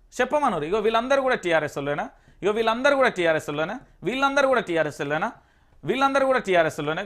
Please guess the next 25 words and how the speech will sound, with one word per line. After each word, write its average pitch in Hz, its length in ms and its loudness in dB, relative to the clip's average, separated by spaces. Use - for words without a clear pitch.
వీళ్ళందరూ 254 420 -2
కూడా 226 160 0
టీఆర్ఎస్లేనా? 147 440 -4
అక్క, 311 120 4
మంచిగా 220 380 0
చూడక్క, 214 300 2
సీతక్క. 202 300 -4
మంత్రి 208 300 0
పదవిలో 240 460 4
ఉన్నాం 240 220 0
కదా, 233 180 6
మాకు 226 240 4
అధికారం 233 440 6
ఉన్నది, 226 240 2
మేము 214 160 2
ఏం 226 200 2
చేసినా 262 280 2
నడుస్తది, 240 400 2
మేము 226 200 -2
ఏం 226 140 0
మాట్లాడినా 269 420 6
నడుస్తది, 254 400 2
తెలంగాణ 269 360 8
ప్రాంత 262 340 4
బిడ్డలందరూ 262 480 2